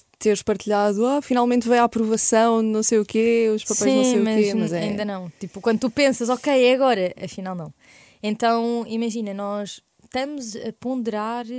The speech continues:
Speaker 2: eh, a ponderar não, estamos a prever que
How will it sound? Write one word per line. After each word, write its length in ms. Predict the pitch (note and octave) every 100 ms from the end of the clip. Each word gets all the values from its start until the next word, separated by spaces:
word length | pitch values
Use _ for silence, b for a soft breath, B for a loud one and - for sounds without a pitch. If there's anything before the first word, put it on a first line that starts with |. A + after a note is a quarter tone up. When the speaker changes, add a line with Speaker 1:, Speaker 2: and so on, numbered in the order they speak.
| B3+ -
Speaker 2:
eh, 560 | A3 G#3+ G#3+ G#3+ G#3 G#3+
a 60 |
ponderar 320 | G#3 A3 B3 A#3+
não, 140 | G3+
estamos 280 | F#3+ A3+ G#3
a 60 |
prever 460 | - G#3+ F#3 B3+ C4
que 380 | - C4 A#3